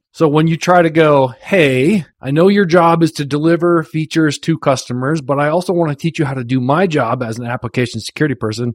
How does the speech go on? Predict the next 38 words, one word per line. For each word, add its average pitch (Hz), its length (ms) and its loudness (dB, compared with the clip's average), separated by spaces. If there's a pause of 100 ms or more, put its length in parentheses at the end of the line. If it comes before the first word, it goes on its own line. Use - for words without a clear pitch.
(140)
then 180 200 2
they 180 100 4
start 202 320 2
getting, 170 300 2
like, 143 260 -2
that, 143 340 2
that 143 220 4
squinty 185 420 2
eye, 147 160 4
like, 135 220 2
"Mm, 139 840 2
this 147 200 2
is 135 80 -4
gonna 131 220 2
go 127 140 2
sideways" 131 600 2
kind 131 220 -2
of 123 60 -4
look 131 200 -2
on 156 160 0
their 156 160 2
face. 190 420 0 (300)
But 165 80 -4
at 185 80 -10
the 180 60 -10
same 247 220 2
time, 226 220 2
like, 185 240 4
some - 220 -2
of 220 60 2
the 190 80 2
more 151 280 4
effective 139 480 -2
security 131 460 -4
training 131 420 -4
I've 120 120 -2
ever 117 180 -2
done, 120 280 -4